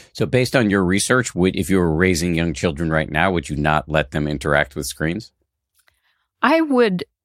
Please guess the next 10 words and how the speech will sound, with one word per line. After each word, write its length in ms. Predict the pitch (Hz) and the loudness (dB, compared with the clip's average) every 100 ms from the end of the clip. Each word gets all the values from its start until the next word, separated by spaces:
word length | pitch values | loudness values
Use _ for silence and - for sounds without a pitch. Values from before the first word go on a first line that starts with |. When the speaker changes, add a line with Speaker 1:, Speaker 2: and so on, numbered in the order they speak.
| - | -6
Speaker 2:
not 440 | 190 202 302 - | -2 2 2 0
want 380 | 240 240 202 - | 0 0 0 -2
them 280 | 175 175 165 | -4 -2 -4
to 280 | - 185 - | -4 -6 -4
interact 640 | 202 202 - 196 180 - | -4 -4 -2 -2 -2 -4
with 140 | 165 | -4
screens 840 | - - - 170 165 160 160 - - - | -2 -6 -2 2 4 2 0 -4 -8 -4
until 640 | 160 156 - 196 180 180 | -2 0 -2 0 0 0
they 400 | 170 165 160 151 175 _ _ _ | 0 0 0 -4 -8 _ _ _
reached 580 | 165 185 196 - - | 2 2 2 0 -2